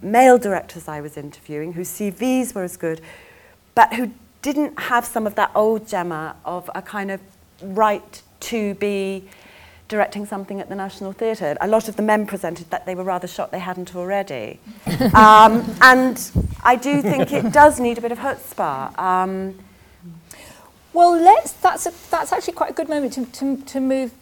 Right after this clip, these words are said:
Speaker 2: this discussion on a bit, because what, what I'm, what, what I think is obviously true of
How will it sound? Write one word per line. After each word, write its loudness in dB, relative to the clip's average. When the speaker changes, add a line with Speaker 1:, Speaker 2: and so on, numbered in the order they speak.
Speaker 2:
this -6
discussion -8
on -2
a -4
bit, 0
because -8
what, -2
what 0
I'm, -2
what, 2
what 2
I 2
think -4
is -4
obviously -4
true -2
of -6